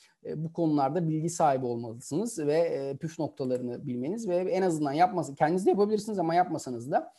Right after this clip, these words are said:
e, yönlendiriyor, kontrol ediyor seviyede olmanız gerekiyor sevgili arkadaşlar. E, evet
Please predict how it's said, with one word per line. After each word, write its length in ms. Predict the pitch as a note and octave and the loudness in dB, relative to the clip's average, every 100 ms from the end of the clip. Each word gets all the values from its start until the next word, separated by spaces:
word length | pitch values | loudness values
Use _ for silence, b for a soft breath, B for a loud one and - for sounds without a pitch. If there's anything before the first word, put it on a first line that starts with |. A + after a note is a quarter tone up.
| b b - | b b -6
e, 120 | C#3 | -2
yönlendiriyor, 920 | C#3+ D#3 E3 E3 E3 D#3+ D3+ D#3 F3+ | 2 2 4 2 2 0 2 2 2
kontrol 400 | E3+ D#3+ E3+ D3 | 0 0 0 0
ediyor 580 | D#3 C3+ C#3 A3 - D#3 | 0 0 0 0 -2 -6
seviyede 600 | - D#3 C3 C3+ G3+ - | -2 0 0 0 -2 -2
olmanız 520 | F#3+ E3 C3+ G3 G3+ | -2 0 0 -2 -2
gerekiyor 440 | F3 C#3 A#2 F3+ F#3+ | 0 0 -2 -4 -4
sevgili 420 | F#3 C#3+ C#3+ D#3+ | -2 -4 -4 0
arkadaşlar. 640 | F3 C#3+ A#2+ A#2 G3 C#4+ B B B B - | 0 2 -4 -2 -2 -2 B B B B 2
E, 60 | E3 F3 F3+ F3+ F3+ F3 E3 - | 8 8 8 4 2 0 -4 -2
evet 560 | B3 D4 - - - | 4 6 4 -4 -18